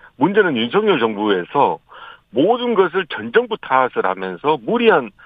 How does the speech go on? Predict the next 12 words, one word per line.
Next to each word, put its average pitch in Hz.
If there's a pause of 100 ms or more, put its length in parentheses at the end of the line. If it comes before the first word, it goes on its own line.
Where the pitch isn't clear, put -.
(260)
수사라든지 107 (240)
이와 123
같이 117
감사원의 120
감사 110
등을 190
하고 196
있어서 95 (300)
저희들로서는 180 (340)
이런 156
잘못된 139
것을 131